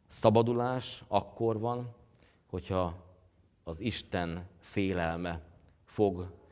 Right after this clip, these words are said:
uralkodni bennünk, az Isten tisztelete fog uralkodni bennünk, és lehull a lepel, és Isten akaratát megismerjük.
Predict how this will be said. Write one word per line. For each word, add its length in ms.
uralkodni 1040
bennünk, 540
az 80
Isten 560
tisztelete 840
fog 400
uralkodni 800
bennünk, 500
és 260
lehull 560
a 140
lepel, 760
és 180
Isten 300
akaratát 640
megismerjük. 800